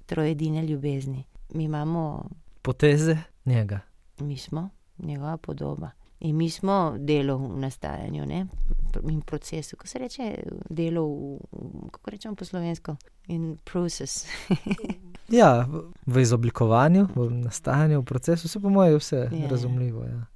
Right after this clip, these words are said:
Speaker 1: Ni še zaključena zadeva, ne. To pomeni, da vse to, kar je, če je Titanik, razumeš, to kaj govori? Samo o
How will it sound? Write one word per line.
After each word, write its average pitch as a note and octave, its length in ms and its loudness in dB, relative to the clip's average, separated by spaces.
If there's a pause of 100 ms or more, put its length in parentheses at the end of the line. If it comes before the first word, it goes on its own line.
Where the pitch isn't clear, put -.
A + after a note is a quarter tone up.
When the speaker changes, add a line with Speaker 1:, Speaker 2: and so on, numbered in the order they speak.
Speaker 1:
Ni F#3 160 2
še F3 180 -2
zaključena D3 640 -2
zadeva, C#3 400 -8
ne. F3+ 140 -8 (220)
To A3 140 -2
pomeni, B3+ 440 0
da F3+ 160 0 (180)
vse G3 440 0
to, C4 220 4
kar F3+ 200 2
je, E3 160 6 (380)
če - 180 -2
je D#3 80 4
Titanik, B3+ 560 0
razumeš, G#3+ 500 0 (220)
to G3 320 -2
kaj - 220 0
govori? C3 360 -6
Samo E3 300 -4
o F#3+ 680 -4